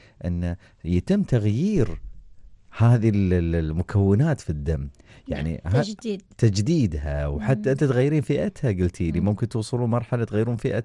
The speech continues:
Speaker 1: ال-، الدم إذا، آه، كان، كان الفهم مالي سليم ولا لا؟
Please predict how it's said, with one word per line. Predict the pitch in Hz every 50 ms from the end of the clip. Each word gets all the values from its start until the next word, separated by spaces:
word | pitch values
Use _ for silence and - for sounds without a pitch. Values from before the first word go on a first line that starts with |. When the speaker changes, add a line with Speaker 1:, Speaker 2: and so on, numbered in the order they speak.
| -
Speaker 1:
ال-، | 127 113 107 101 95
الدم | 87 92 92 90 95 131 196 226 220 156
إذا، | 131 110 - 202 - - - - - - _
آه، | - - 76 - -
كان، | - - - 104 90 85
كان | 87 - 98 95 95
الفهم | 92 - - 113 101 92 87 90
مالي | 90 90 87 87 87
سليم | - - 85 80 92 95 82 76
ولا | 76 71 76 71
لا؟ | 69 69 71 -